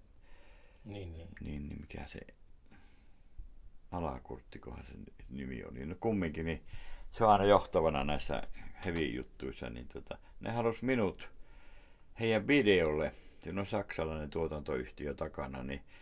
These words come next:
Speaker 2: ei ole vielä julkaistu sitä, niin vanha mies hakkee mammuttia Lapista, niin mä oon siinä videolla se vanha mies, joka hakkee sitä mammuttia. <laughs> Mutta tuota, se on jännä.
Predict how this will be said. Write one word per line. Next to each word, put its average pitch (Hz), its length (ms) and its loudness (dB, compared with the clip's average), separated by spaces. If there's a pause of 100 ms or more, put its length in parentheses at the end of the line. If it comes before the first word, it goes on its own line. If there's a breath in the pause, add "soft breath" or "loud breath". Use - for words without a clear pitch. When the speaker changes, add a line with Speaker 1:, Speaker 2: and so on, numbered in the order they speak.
(160 soft breath)
Speaker 2:
ei 82 120 2
ole 82 80 2
vielä 87 160 4
julkaistu 92 580 4
sitä, 78 400 -4
niin 76 220 -4 (1700 soft breath)
vanha 123 300 4
mies 104 260 4
hakkee 101 320 2
mammuttia 90 840 2
Lapista, 71 580 -4
niin - 120 -16 (140)
mä 78 120 -8
oon 69 140 -6
siinä 71 240 -8
videolla 65 540 -6
se - 60 -12 (280)
vanha 73 280 -4
mies, 57 260 -10
joka - 200 -8
hakkee 71 400 -8
sitä - 160 -10
mammuttia. 65 680 -8 (960 loud breath)
<laughs> - 260 -2 (880 loud breath)
Mutta - 260 -6
tuota, 95 320 -4
se 120 80 0
on 135 120 2
jännä. 135 400 6